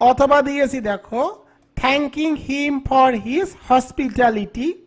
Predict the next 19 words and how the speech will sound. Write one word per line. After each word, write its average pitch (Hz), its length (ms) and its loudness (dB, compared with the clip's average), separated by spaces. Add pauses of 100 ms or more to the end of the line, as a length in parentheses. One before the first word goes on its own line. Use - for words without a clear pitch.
অথবা 247 260 0 (240)
inviting 285 580 -2 (100)
him 262 120 -2 (120)
to 262 60 -4 (200)
attend 240 320 -4 (160)
the 190 140 2 (680)
annual 285 360 4 (100)
village 254 320 2 (100)
fair 214 360 0 (260)
held 294 320 4 (220)
in 240 80 -2 (180)
your 294 160 4 (220)
location। 170 480 -2 (1500)
এরপরে 269 340 4
দেখো 262 160 4 (100)
তোমাদের 254 340 2
জন্য 247 200 0
আমি 254 180 -2
ফর্মুলা 226 360 0